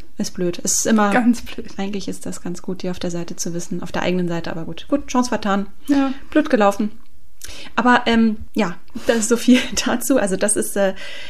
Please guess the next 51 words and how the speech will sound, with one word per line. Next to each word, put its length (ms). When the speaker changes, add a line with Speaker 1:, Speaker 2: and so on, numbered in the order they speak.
Speaker 1:
aus 100
der 80
Kategorie 800
Aufreger 460
der 160
Woche 200
auf 140
jeden 140
Speaker 2:
Oh 40
ja. 140
Speaker 1:
Fall. 180
Ähm, 720
wir 140
haben 80
aber 160
auch 60
noch 100
mal 80
einen 80
ganz 140
persönlichen 500
Aufreger 500
Speaker 2:
Mhm, 400
Speaker 1:
der 160
Woche 160
Speaker 2:
das 100
stimmt. 200
Speaker 1:
mitgebracht. 320
Ähm, 360
kommen 180
wir 60
nämlich 340
nun 340
zur 260
F 160
D 160
P. 380
Wer 320
das 140
letzte 260
Mal 200
aufmerksam 640
zugehört 520
hat, 320
der 260
hat 140
ja 140
mitbekommen, 600
dass 260
Katrin 500
eine 300